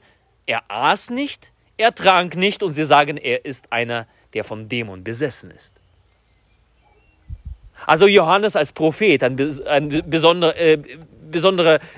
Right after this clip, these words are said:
Mensch, der da gewirkt hat, in dieser Dynamik, in dieser Energie. Derjenige, der das Reich Gottes ergreifen will, der sich komische Kleider anzieht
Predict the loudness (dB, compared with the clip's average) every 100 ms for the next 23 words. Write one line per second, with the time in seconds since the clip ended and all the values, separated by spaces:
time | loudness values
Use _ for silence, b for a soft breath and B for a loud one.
0 | -2 0 0 0 4 4 4 4 4 2
1 | -6 -12 -14 _ B -6 -2 0 0 2
2 | 4 4 0 -2 0 4 4 4 0 -2
3 | -4 -6 -12 _ _ _ _ _ _ _
4 | _ _ -20 _ _ _ _ _ _ _
5 | _ _ _ _ _ _ _ -2 4 4
6 | 4 2 2 0 -4 0 2 2 0 -2
7 | -2 -6 -2 2 4 4 0 -10 -10 -16
8 | _ _ _ _ _ _ _ _ _ _
9 | _ _ -20 _ _ _ _ _ _ _
10 | _ _ _ _ -8 -6 -4 -6 _ _
11 | _ _ 4 6 6 2 2 4 4 4
12 | 0 -4 -10 -14 -16